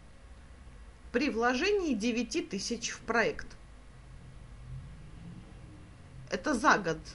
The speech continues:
За год дв-, три и два миллиона, да? Я, честно говоря, в евро у меня с мат-,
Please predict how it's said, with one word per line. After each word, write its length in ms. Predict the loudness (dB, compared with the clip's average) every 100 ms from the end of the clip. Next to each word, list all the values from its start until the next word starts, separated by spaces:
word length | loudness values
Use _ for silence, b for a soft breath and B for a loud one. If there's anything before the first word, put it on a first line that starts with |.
| -14 -14 -14 -14 -16 -16 -14 -14 -12
За 220 | -2 8 8
год 260 | 10 4
дв-, 320 | 2 -2 -2 0
три 220 | 4 6
и 40 | 6
два 220 | 6 6
миллиона, 540 | 6 4 4 2 0
да? 200 | 4 6 4 0 -10 -10 -12 -10 -10 -10 -12 -14 -14 -14 -14 -14 -14 -14 -14 -16 -16 -14 -14 -14 -14 -16 -16 -14 -14 -14 -14 -14 -14 -14 -14 -14 -12 -12 -12 -12 -14 -14 -14 -14 -14 -14 -14 -14 -14 -14 B B -2
Я, 140 | 0
честно 320 | 0 0 0
говоря, 340 | 4 4 8 6
в 60 |
евро 460 | 6 6 6 8 6
у 100 | 8
меня 240 | 6 4
с 80 | 2
мат-, 160 | 0